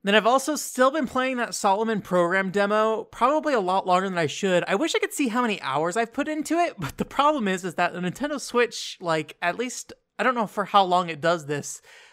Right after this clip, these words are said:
uh, it will just say, "You played this game as recently as, like, fourteen days ago." And I don't really, I don't get what value that number has, really. I,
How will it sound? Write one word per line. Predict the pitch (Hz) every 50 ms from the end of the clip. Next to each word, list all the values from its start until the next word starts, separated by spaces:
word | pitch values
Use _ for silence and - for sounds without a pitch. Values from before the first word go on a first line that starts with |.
| _ _
uh, | - 170 156 160 165 -
it | 196
will | 220 226
just | 226 220 226 - -
say, | - 214 196 190 185
"You | 170 147 139 170 190
played | 196 - 208 202 190 170
this | 180 170 -
game | - - 175 175 170 165 -
as | 147 147 143 139
recently | 156 151 160 160 - - 135 156 156 151 151
as, | 143 135 131 135 139 139 131
like, | 131 123 120 110
fourteen | - - 156 139 135 131 - 165 147 139 127
days | 131 123 127 131 127
ago." | 131 117 127 120 117 117 120
And | 123 127 135 135 -
I | - 175
don't | 190 - 208
really, | 220 226 220 208 202 - _ -
I |
don't | 196 233 220 196 147
get | 131 156 160 165 - _ _ _ _
what | - 165 156 143 135
value | 135 123 131 120 131 143 160 175 180
that | 208 208 202 196
number | 202 208 202 202 208 196
has, | 185 202 202 196 202 202 202 196
really. | 196 208 208 208 214 214 214 -
I, | - 170